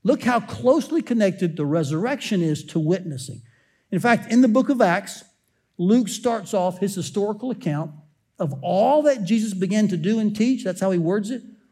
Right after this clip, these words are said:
with these words. "After he had suffered, he also presented himself alive to them by many convincing proofs." That's verse three. He starts the whole book off by saying,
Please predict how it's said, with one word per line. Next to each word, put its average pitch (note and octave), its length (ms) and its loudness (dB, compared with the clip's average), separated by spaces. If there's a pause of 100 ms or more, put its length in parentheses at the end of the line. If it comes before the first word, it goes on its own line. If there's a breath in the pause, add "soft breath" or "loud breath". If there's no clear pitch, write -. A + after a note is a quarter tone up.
with G3+ 140 0
these G#3+ 200 4
words. F3 380 2 (560 soft breath)
"After B3+ 380 2
he A3 180 6
had G3+ 140 6
suffered, C#4 460 -2
he G3 140 4
also A#3+ 500 0
presented A#3+ 420 0
himself A3 500 0
alive A#3 840 2
to C4+ 120 0
them G#3+ 420 4
by G3+ 180 2
many G3+ 320 2
convincing G#3 560 -2
proofs." E3+ 280 0
That's F#3 200 -4
verse G3+ 240 -2
three. - 500 0
He B3+ 140 10
starts - 420 6
the B3 160 8
whole D#4 300 8
book D#4+ 180 2
off C4 220 4
by G#3+ 100 6
saying, G3+ 480 4